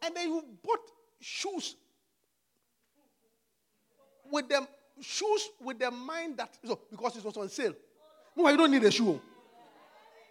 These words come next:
You don't need a shoe. But because it was on sale. Or you bought a dre-, you, you bought a dress. You don't need a dress. You bought a dress, you don't need, but it's on sale. Hoping that six months' time,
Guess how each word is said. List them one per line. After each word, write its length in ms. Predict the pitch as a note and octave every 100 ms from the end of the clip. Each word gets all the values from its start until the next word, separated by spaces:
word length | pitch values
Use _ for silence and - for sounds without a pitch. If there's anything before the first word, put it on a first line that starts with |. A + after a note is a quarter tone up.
| -
You 80 | A3+
don't 160 | E4 C#4+
need 120 | A#3+
a 60 |
shoe. 240 | G3 A#3+ - - - - - -
But 140 | G#3+ A#3
because 280 | B3 C#4
it 80 | A#3+
was 160 | A#3 A3
on 140 | A3
sale. 300 | - C#4 F3 - - - - - - - - - - - - - E4 - - - - - - _ -
Or 120 | - D4
you 120 | C#4
bought 240 | D4+ F#4+
a 100 | B3+
dre-, 160 | F3+ C4
you, 140 | B3 -
you 100 | B3+
bought 200 | C4 G#4+
a 60 | C4
dress. 420 | F#3 B3+ - - - -
You 80 |
don't 140 | F#4+ F#4+
need 120 | E4
a 80 | A3+
dress. 380 | G#3+ G#3+ - - - - - - _ _ -
You 120 | C#4
bought 200 | D#4 A#4
a 20 |
dress, 140 | C#4 C#4
you 60 |
don't 120 | F4+ D4+
need, 80 |
but 180 | C4+ C#4
it's 100 | C#4
on 140 | C4 B3+
sale. 320 | F4+ C#4 F#3+ - - _ _ -
Hoping 480 | A#4 - A4 A#4+ A4+
that 180 | D#4+ - - - - _
six 380 | - - G#4+ -
months' 220 | D#4+ E4
time, 320 | - B3 B3